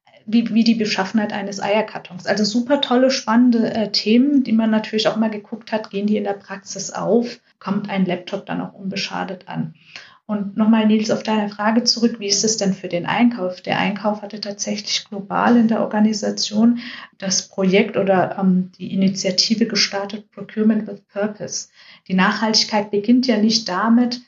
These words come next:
dass du sagst, ich ver-, spare, ähm, Verpackungsmaterialien ein, sondern auch, ähm, wie gehen wir mit den Sachen um, ähm, ne?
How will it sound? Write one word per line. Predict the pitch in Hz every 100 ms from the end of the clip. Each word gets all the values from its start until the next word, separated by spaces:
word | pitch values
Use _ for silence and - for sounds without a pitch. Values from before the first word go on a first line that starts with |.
| _
dass | - 190
du | 208
sagst, | 190 190 196 - -
ich | - -
ver-, | - 196 - _
spare, | - - 175 196 - 190
ähm, | 185 185
Verpackungsmaterialien | - 185 175 - 240 - 226 226 226 202 214 214
ein, | - 202
sondern | 190 196 208 196
auch, | 196 202 196 _ _ _ 196
ähm, | 190 190
wie | 202
gehen | 202 208
wir | 208
mit | 208 208
den | 208
Sachen | - 196 214
um, | 196 202 202 202 208
ähm, | - 202 196
ne? | 190 240